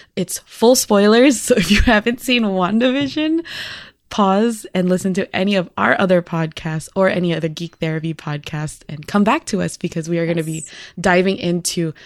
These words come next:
Speaker 1: the very nitty-gritty details of WandaVision and pulling, um, all of our pop reference cultures and knowledge to make connections and how we can use that to further our practices.
Speaker 2: Mm-hmm.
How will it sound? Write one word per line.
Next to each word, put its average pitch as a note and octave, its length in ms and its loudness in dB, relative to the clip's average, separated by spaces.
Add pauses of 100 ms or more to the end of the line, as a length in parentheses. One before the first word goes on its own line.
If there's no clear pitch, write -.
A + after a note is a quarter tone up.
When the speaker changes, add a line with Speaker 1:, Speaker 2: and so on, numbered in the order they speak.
(220)
Speaker 1:
the F3 120 0
very F3 320 2
nitty-gritty E3 600 -2
details D#3+ 640 -6
of E3+ 180 -6
WandaVision D#3 960 -8
and D#3+ 180 -14
pulling, E3+ 540 0
um, E3 340 -10
all G3+ 180 2
of G#3+ 100 4
our F#3 100 4
pop F#3 240 0
reference F3 520 0
cultures F3 680 -2
and E3+ 200 -6
knowledge E3+ 540 2 (340)
to F#3+ 140 0
make E3 240 0
connections E3 760 -4
and D#3+ 340 -8 (380)
how F3+ 260 2
we D#3+ 300 -2
can F3 280 -4
use E3 300 -2
that - 340 -10
to D#3+ 500 -4
further F3 360 -2
our F#3 100 2
practices. - 580 -6 (380)
Speaker 2:
Mm-hmm. A#3 340 -2